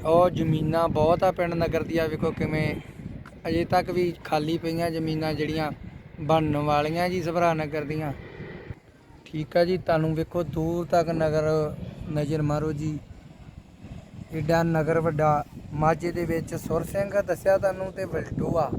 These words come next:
ਇਹ ਮੰਨੇ ਪਰਮੰਨੇ ਪਿੰਡ ਆ ਜੀ। ਦੇਖੋ ਹਨਾ, ਗਦਾਈ ਕੀ ਪੱਤੀ ਇੱਧਰ ਆ ਗਿਆ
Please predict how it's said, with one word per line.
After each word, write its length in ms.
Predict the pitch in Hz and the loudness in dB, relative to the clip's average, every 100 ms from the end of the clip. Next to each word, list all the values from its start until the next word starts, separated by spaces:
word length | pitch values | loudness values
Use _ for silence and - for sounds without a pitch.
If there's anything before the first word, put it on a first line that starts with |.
| - - - - - - - - - - - - - - | -6 -12 -18 -18 -20 -20 -20 -20 -20 -12 -4 -2 -4 -6
ਇਹ 100 | 175 | -10
ਮੰਨੇ 360 | 175 156 156 160 | -8 -8 -6 -8
ਪਰਮੰਨੇ 480 | - 160 160 160 160 | -6 -6 -6 -6 -8
ਪਿੰਡ 340 | 156 156 - | -4 -4 -2
ਆ 80 | 143 | -2
ਜੀ। 180 | 139 - - - - - - - - - - - - - - - - - - - - - - - - - - - - 139 | -4 -6 -8 -8 -8 -12 -12 -14 -12 -12 -14 -18 -20 -16 -14 -10 -10 -10 -14 -16 -16 -16 -16 -14 -14 -14 -16 -20 -14 -8
ਦੇਖੋ 340 | 147 - 143 | -6 -6 -6
ਹਨਾ, 260 | 147 185 160 | -2 -2 -2
ਗਦਾਈ 340 | 143 139 139 | 0 2 2
ਕੀ 140 | - 147 | 0 -6
ਪੱਤੀ 380 | 156 135 151 | -6 -6 -4
ਇੱਧਰ 200 | 151 143 | -4 0
ਆ 160 | 151 147 | 2 2
ਗਿਆ 280 | 143 147 | 2 2